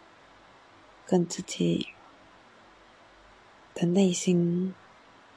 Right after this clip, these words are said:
有一个连接的感觉。所以其实我希望我自己的生活是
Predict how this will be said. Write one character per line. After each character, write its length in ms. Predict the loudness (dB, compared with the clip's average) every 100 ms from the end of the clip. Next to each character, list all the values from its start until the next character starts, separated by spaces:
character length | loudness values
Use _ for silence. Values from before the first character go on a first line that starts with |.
| -20 -20 -20 -12 -2
有 180 | 0
一 60 | 0
个 400 | 0 0 0 -4 -10 -20 -20 -20 -20 -20 -20 -20 -20 -20 -20 -20 -20 -20 -20 -20 -20 -20 -20 0
连 260 | 4 4 4
接 160 | 4
的 100 | 4
感 240 | 0 -4 -4
觉。 320 | -2 -2 -4 -14 -20 -20 -20 -20 -20 -20 -20 -20 -20 -20 -20 -20 -20 -20 -20 -20 -20 -20 -20 -20 -20 -20 -16
所 160 | -2 0
以 60 | 2
其 200 | 2 2
实 180 | 2
我 260 | 2 2 0
希 280 | -4 0 4
望 220 | 4 2
我 100 | 0
自 180 | -2 -8
己 220 | 0 0
的 220 | 0 -2
生 480 | -2 -4 -2 0 -2
活 480 | -2 -2 0 -2 -6 -10 -20 -20 -20 -20 -20 -20 -20 -20 -20 -20 -20 -20 -20 -20 -20 -20 -20 -20 -20 -12
是 600 | -6 -2 2 2 4 2